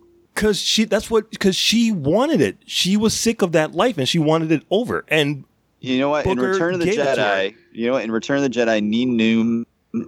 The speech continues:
Speaker 2: is flying the Falcon with Lando, and that's all he does, and that's fine. But he doesn't have, like, some,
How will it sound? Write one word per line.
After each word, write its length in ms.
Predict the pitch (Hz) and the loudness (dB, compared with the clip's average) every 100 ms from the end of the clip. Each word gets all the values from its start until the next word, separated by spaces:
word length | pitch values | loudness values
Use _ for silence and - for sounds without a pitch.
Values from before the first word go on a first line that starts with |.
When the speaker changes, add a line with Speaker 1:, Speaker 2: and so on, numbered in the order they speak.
| - | -6
Speaker 2:
is 240 | 104 92 | -6 -6
flying 380 | - 104 107 110 | -2 0 2 0
the 80 | 101 | 0
Falcon 480 | 113 110 131 139 | 0 0 0 -4
with 160 | 127 117 | -4 -2
Lando, 380 | 123 147 175 165 | -2 0 0 2
and 80 | 113 | 0
that's 160 | 113 | 0
all 100 | 131 | 0
he 80 | 123 | 0
does, 220 | 120 139 | 0 -2
and 100 | 107 | -2
that's 140 | 110 - | -4 -2
fine. 400 | 120 107 82 - _ _ _ _ - | -2 -2 -6 -14 _ _ _ _ -2
But 220 | 113 - | -2 0
he 120 | 151 | 0
doesn't 300 | 165 135 110 | 0 0 -4
have, 180 | 143 156 | -2 2
like, 140 | 139 | 0
some, 400 | - 131 117 113 | 2 2 2 0